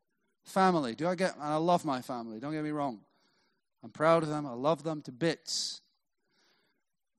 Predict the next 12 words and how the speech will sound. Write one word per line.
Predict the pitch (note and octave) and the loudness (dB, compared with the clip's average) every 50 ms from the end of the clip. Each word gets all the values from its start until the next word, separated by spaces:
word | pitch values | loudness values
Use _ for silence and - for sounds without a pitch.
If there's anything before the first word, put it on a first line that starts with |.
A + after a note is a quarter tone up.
| _ _ - | _ _ -6
But | B2 C3 | 0 4
actually, | F#3+ G#3+ F#3 - D#3+ C#3+ | 4 4 4 2 -2 0
do | D3 F#3 F3+ | 0 2 2
I | E3 E3+ - _ _ - | 2 2 -2 _ _ 8
ultimately | B3 C4 - - - G3+ F#3 E3+ B2 D3+ D3 | 8 8 8 6 2 2 2 2 0 -2 -2
get | C#3 D3+ - | -2 -4 -4
my | - C#3 C3 | -4 -4 -2
meaning | C#3 C3+ C3 C3 B2+ | -2 -2 -2 -2 -4
and | A#2 A#2 | -6 -6
significance | - - - B2+ A2+ A2+ A#2 - - B2 A#2 - | -6 -4 -4 -4 -4 -6 -8 -6 -6 -6 -6 -6
from | - A2+ A2 A2+ | -4 -4 -4 -2
them? | A2+ B2 A#2 A2 G2+ F#2+ G2 | 0 0 0 0 0 -4 -6